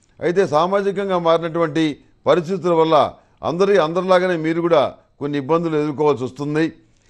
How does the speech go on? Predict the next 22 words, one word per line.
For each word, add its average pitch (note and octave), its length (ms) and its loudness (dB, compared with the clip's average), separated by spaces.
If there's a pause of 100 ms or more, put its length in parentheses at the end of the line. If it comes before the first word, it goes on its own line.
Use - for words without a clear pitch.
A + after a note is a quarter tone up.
(220)
ప్రత్యేకంగా G3 500 2
మీకంటూ E3 420 0
ఇబ్బందులు D#3+ 340 0
ఏవి D3 160 0
రావు. D3 380 2 (340)
సానుకూలమైన F3+ 540 2
వాతావరణంలో D#3+ 800 2 (280)
సంతానం D#3 360 2
యొక్క D3 140 -2
పురోగతి C#3+ 480 0
కానివ్వండి, C#3+ 400 0
కుటుంబ C#3 460 -4
పురోగతి C#3+ 360 4
కానివ్వండి, C3+ 500 -2 (300)
అన్నీ D3+ 220 0
బాగుంటాయి. C#3 580 2 (440)
వివాదాస్పదమైన D#3+ 720 2
విషయాలకు C#3+ 500 0
చాలా B2+ 140 2
దూరంగా D3+ 400 0
ఉండాలని C3+ 560 0 (320)
నిశ్చయించుకుంటారు. C#3+ 880 0